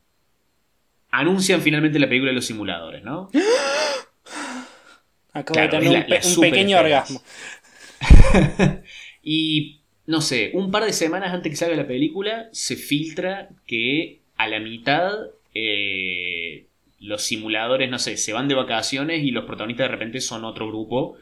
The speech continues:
Speaker 1: eh, que vos a-, de antes no conocías. Vos sa-, tenés ese dato.
Speaker 2: Sí.
Speaker 1: ¿Vos cómo, cómo crees que reaccionarías ante eso?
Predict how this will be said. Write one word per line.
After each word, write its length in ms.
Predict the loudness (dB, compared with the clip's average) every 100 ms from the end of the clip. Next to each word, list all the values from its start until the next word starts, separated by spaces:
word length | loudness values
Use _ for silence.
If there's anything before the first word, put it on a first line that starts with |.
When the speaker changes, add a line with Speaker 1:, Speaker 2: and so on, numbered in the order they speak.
| _ _ _ _ -8
Speaker 1:
eh, 760 | -6 -4 -4 -4 -6 -10 -14 _ _ _ _ _ _ _ _ _ _ -14
que 120 | -8
vos 260 | -6 -4 -4
a-, 200 | -6 -4
de 100 | -4
antes 260 | -2 -4
no 120 | -6
conocías. 800 | -6 -8 -6 -6 -8 -14 -20 -20 _ _ _ _ _ -6
Vos 220 | -4 -2
sa-, 180 | -6 -2
tenés 220 | -2 0
ese 240 | 0 -2
dato. 320 | -4 -8 -16 -20 _ _
Speaker 2:
Sí. 380 | -2 0 0 -6 _ _ _ _ _ _ _ _ _ _ _ _ _ _ _ -20
Speaker 1:
¿Vos 460 | -10 -2 -2 -2 -14 _
cómo, 280 | -10 -8 -6
cómo 300 | -2 0 0
crees 340 | 0 0 0
que 120 | 0
reaccionarías 920 | 0 -2 -4 -6 -6 -6 -6 -6 -8 -10
ante 340 | -12 -10 -12
eso? 280 | -12 -18